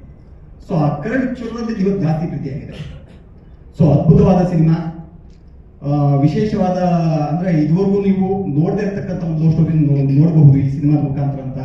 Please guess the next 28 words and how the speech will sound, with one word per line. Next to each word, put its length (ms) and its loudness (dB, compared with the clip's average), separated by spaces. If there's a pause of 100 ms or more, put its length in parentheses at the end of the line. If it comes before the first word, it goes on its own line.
(460)
ಭರವಸೆ 300 0
ಕೊಡಬಲ್ಲೆ. 640 -6 (540)
ಮೇಲಾಗಿ 680 0 (540)
ಒಂದು 240 0
ಸಿನಿಮಾ 680 -2
ಗೆದ್ದು 360 0
ಹೊರಗಡೆ 380 0
ಬರಬೇಕು 320 -2
ಅನ್ನೋದಾದ್ರೆ 720 -2 (420)
ಮೊದಲನೇದಾಗಿ 680 0
ಮಾಧ್ಯಮ 300 0
ಕಾರಣ 380 -4
ಆಗುತ್ತೆ 200 -8
ಸರ್. 160 -10 (600)
ಒಂದು 340 4
ಚಿಕ್ಕ 240 -4
ಹೆಮ್ಮರವಾಗಿ 760 0
ಬೆಳಿಬಹುದಾದಂತಹ 920 0
ಒಂದು 300 0
ಚಿಕ್ಕ 320 -12 (180)
ಬೀಜ 220 4 (600)
ಒಳ್ಳೆ 380 -2
ಪರಿಸರ 440 -4
ಸಿಕ್ಕರೆ 260 -8
ಮಾತ್ರ 380 -6
ಅದು 100 -2
ಮರ 120 -4
ಆಗುತ್ತೆ 480 -14